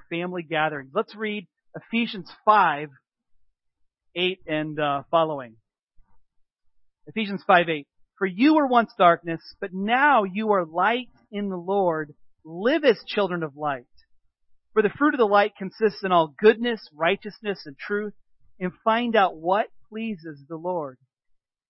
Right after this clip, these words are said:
Have nothing to do with the fruitless deeds of darkness, but rather expose them. For it's shameful even to mention what the disobedient do in secret.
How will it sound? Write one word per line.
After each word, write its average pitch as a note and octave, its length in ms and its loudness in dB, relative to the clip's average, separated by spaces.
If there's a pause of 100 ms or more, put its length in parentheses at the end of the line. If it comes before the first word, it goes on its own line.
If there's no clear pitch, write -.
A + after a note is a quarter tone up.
Have F3+ 140 -2
nothing G#3 360 -2
to G#3+ 60 -12
do G3 240 -6
with G3 160 -2
the D#3 100 -16 (140)
fruitless G#3 380 -6 (160)
deeds F#3 320 -10
of C#3 220 -14
darkness, D#3 520 0
but D#3 120 -10 (100)
rather C#3+ 640 -2 (640)
expose G3 800 0
them. B2+ 320 -14 (800)
For F#3 160 0
it's - 140 -8
shameful A#3 580 -2
even G#3+ 280 -6
to F#3 120 -10
mention F#3 520 -4
what E3 160 -6
the D#3 80 -14
disobedient D#3+ 840 -10
do E3+ 140 -6
in D#3 140 -10
secret. D#3+ 420 -20